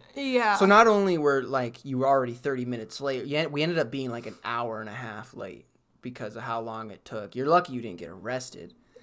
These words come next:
Speaker 1: Well, yeah.
Speaker 2: But I remember, like, I'm just sitting there, and I'm like, "Okay, she, like, she's not coming. Like, she's just gonna leave me here." Like, and I
Speaker 1: No,
Speaker 2: was
Speaker 1: but I called you
Speaker 2: You
Speaker 1: after
Speaker 2: did.
Speaker 1: I got pulled over.
Speaker 2: Yeah.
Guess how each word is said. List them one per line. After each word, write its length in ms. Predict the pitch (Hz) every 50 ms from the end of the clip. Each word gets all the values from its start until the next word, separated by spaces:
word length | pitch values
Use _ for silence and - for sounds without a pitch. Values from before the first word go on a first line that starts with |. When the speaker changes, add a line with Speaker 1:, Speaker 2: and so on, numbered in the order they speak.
| _ -
Speaker 1:
Well, 420 | 294 320 320 311 311 320 311 403 427
yeah. 280 | 254 226 220 214 190 196
Speaker 2:
But 100 | 202 196
I 100 | 196 190
remember, 580 | 190 190 190 196 208 233 240 214 202 185 180 170
like, 400 | 160 151 156 - - - - -
I'm 180 | - 151 151 147
just 200 | 156 147 - -
sitting 300 | - 180 180 165 160 156
there, 180 | 151 147 147 147
and 80 | 143
I'm 120 | 143 135 139
like, 120 | 135 131
"Okay, 340 | 127 127 147 131 113 117 110
she, 340 | 113 - - - - 156 -
like, 300 | 117 135 131 131 127 - -
she's 240 | - - 151 143 156
not 180 | 147 135 123
coming. 400 | - - 147 139 123 110 98 104
Like, 140 | 107 107 110
she's 280 | - - 131 127 123 123
just 320 | 127 117 - - - - _ _ - - _ _ - -
gonna 220 | 131 123 120 117
leave 180 | 123 120 117 123
me 160 | 117 113 113
here." 380 | 117 117 113 107 104 113 123 _ _ _ _ _ _ _ _ -
Like, 260 | 139 131 120 117 117
and 100 | 120 247
I 60 | 262
Speaker 1:
No, 320 | 277 285 277 269 277 285 285
Speaker 2:
was 80 | 262 233
Speaker 1:
but 200 | 285 294 302 -
I 160 | - 302 339 370
called 580 | 359 - - - 330 320 311 311 302 254 233
you 440 | 220 226 214 208 208 196 202 196 214
Speaker 2:
You 40 | 208 -
Speaker 1:
after 360 | 226 226 240 226 - 269 247
Speaker 2:
did. 100 | 247 240
Speaker 1:
I 20 | 220
got 360 | 226 233 233 226 220 - -
pulled 240 | - 226 214 202 202
over. 520 | 202 190 180 - - - - 202 208 208 - _ -
Speaker 2:
Yeah. 280 | - 123 120 104 107